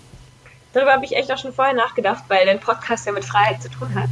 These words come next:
Und ich fand das gar nicht leicht, muss ich ganz ehrlich sagen. Ich fand es relativ schwierig, es ist ein Gefühl für mich. Und, ähm,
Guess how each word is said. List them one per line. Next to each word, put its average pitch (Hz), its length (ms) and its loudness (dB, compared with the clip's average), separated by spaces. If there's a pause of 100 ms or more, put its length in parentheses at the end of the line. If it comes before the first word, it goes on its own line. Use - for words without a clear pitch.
Und 202 100 -2
ich - 100 -8
fand 247 220 0
das 233 140 -10
gar - 140 0
nicht - 140 -14
leicht, 190 260 0 (160)
muss 208 140 -4
ich - 60 -12
ganz 247 180 -2
ehrlich 247 180 2
sagen. 202 260 0
Ich 196 100 -10
fand 226 160 -4
es - 120 -16
relativ 254 300 -2
schwierig, 247 340 -4
es - 80 -14
ist - 60 -14
ein 214 60 -8
Gefühl 311 320 0 (320)
für 311 60 -10
mich. 427 200 -6 (760)
Und, - 240 0
ähm, 226 360 0